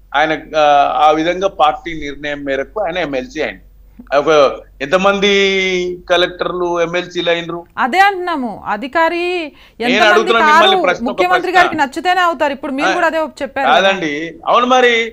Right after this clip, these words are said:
Speaker 1: డెఫినెట్ గా ముఖ్యమంత్రి గారికి నచ్చాలండి.
Speaker 2: అదే
Speaker 1: ముఖ్యమంత్రి
Speaker 2: అంటున్నాను.
Speaker 1: గారికి, అంటే, తెలంగాణ రాష్ట్ర సమితి అధ్యక్షులు, ఈ ప్రభుత్వ అధినేత,
Speaker 2: హ్మ్.
Speaker 1: వాళ్ళకి నచ్చ, వా-, నిర్వహించే వ్యక్తికి, యాజమాన్యానికి నచ్చితేనే మీరు అటు రాజ్ టీవీలో కొనసాగుతారు.
Speaker 2: హ్మ్.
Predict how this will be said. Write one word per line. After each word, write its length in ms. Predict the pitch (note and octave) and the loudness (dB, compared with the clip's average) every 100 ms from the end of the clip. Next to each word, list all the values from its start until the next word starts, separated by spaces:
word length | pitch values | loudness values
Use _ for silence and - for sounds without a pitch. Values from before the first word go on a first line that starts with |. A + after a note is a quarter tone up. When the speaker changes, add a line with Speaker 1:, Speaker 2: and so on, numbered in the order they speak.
| E3 | -8
Speaker 1:
డెఫినెట్ 280 | D#3+ G3+ A3+ | -4 -2 -2
గా 80 | |
ముఖ్యమంత్రి 500 | G#3+ E3+ G3+ G#3+ F#3+ | -4 -6 -4 -4 0
గారికి 220 | G#3+ G#3 E3 | 0 0 -6
నచ్చాలండి. 520 | D#3+ G3+ F#3 C3+ B2+ | -4 -2 -2 -4 -10
Speaker 2:
అదే 40 | |
Speaker 1:
ముఖ్యమంత్రి 320 | D#3 A3 C4+ | -10 -6 -4
Speaker 2:
అంటున్నాను. 260 | E4+ D4+ F#3+ | -4 -2 0
Speaker 1:
గారికి, 360 | F#3 F3+ E3+ - _ _ | 0 -2 -8 -10 _ _
అంటే, 160 | D#3 F3 | -2 0
తెలంగాణ 560 | E3 D#3 F#3+ G#3 G3+ | 2 0 4 4 4
రాష్ట్ర 320 | F#3+ F#3+ F#3 F#3+ | 4 4 2 -2
సమితి 340 | F#3+ F#3 F#3+ | -2 -2 0
అధ్యక్షులు, 760 | C#3+ - F#3+ F#3+ E3+ C3+ C#3+ F3 _ _ - | -2 -2 -6 -6 -10 -8 -10 -12 _ _ -6
ఈ 60 | D#3+ | -6
ప్రభుత్వ 540 | D#3 D#3 F3+ - G3 | 0 2 2 0 4
అధినేత, 540 | E3+ E3 G3 F#3+ F3+ | 6 6 2 0 2
Speaker 2:
హ్మ్. 560 | C3+ D3+ F3+ A3 E3+ - | 4 4 2 -6 -16 -8
Speaker 1:
వాళ్ళకి 400 | B2 D3+ A3+ G#3 | 2 2 2 0
నచ్చ, 300 | G3+ G3 A3+ A3 - _ _ | -2 -2 -2 -6 -12 _ _
వా-, 220 | D3 C#3 A2 | -4 -4 -6
నిర్వహించే 560 | C3+ F3+ A3+ B3 A#3+ A#3+ | -4 2 2 2 2 2
వ్యక్తికి, 640 | A#3 A#3 A3+ A3+ G3+ A3+ _ _ _ C3 | 2 -2 -16 -12 -10 -12 _ _ _ -2
యాజమాన్యానికి 720 | D3+ G3+ A3 A3 A3+ A3 G#3 | 0 2 2 2 0 -2 -2
నచ్చితేనే 420 | G3+ F#3+ - A#3+ | -2 -2 -4 -2
మీరు 220 | C4 B3+ | 0 2
అటు 260 | B3 A#3+ A3 | 2 2 0
రాజ్ 320 | G3 G#3+ - | 2 2 -2
టీవీలో 280 | A3+ A3+ A3 | -10 -6 -6
కొనసాగుతారు. 800 | G#3+ G#3 A3 G#3+ G#3+ G#3+ G3+ F#3+ _ - | -2 0 2 0 0 -4 -4 -8 _ -18
Speaker 2:
హ్మ్. 260 | F3 E3 | -16 -16